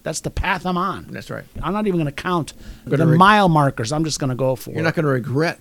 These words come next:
Speaker 2: the journey that it's taken to get you to where you are right now.
Speaker 1: Yeah, I'm not gonna stop, Adam, like we've been stopping this podcast <laughs> and double back.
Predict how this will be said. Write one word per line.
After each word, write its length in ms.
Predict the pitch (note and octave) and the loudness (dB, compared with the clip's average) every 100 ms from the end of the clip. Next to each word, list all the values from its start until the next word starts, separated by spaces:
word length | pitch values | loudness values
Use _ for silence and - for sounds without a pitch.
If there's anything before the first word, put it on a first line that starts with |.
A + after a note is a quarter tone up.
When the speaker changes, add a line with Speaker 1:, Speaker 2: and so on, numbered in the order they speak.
| B2+ | -12
Speaker 2:
the 120 | A#2+ | -12
journey 340 | B2 D3+ D3 | -6 -4 -2
that 120 | C3 A#2 | -2 -4
it's 200 | A2 - _ _ - | -6 -14 _ _ -8
taken 300 | D3 C#3+ B2 | -6 -4 -6
to 40 | |
get 260 | A#2 D3 - | -2 -4 -2
you 100 | B2+ | -4
to 60 | |
where 140 | A#2+ B2+ | -2 -4
you 160 | B2 | -2
are 140 | A#2+ A#2 | -4 -4
right 180 | A2 G2+ | -8 -8
now. 160 | G2 - | -10 -4
Speaker 1:
Yeah, 180 | C#3+ | -2
I'm 60 | E3+ | -2
not 120 | A3 | 0
gonna 140 | G3 C#3+ | 0 0
stop, 400 | - F#3+ F#3 F3 | 2 2 4 4
Adam, 200 | D3+ C#3 | 2 2
like 140 | C3+ | 0
we've 140 | C#3 | 0
been 100 | C3+ | 0
stopping 340 | B2 - D3 C#3 | -2 -2 -2 -2
this 120 | A2+ | -4
podcast 680 | - D3 E3 - - - - G5 - - - - - - - - D#4+ - - - | -4 -4 -4 -6 -8 -8 -10 -10 -4 -4 -4 -6 -6 -4 -6 -4 -2 -2 -4 -6
<laughs> 100 | E3 | 0
and 220 | G3+ E3+ | 2 4
double 260 | D#3+ E3+ D#3 | 4 4 4
back. 420 | E3 - D3 - | 4 4 0 -2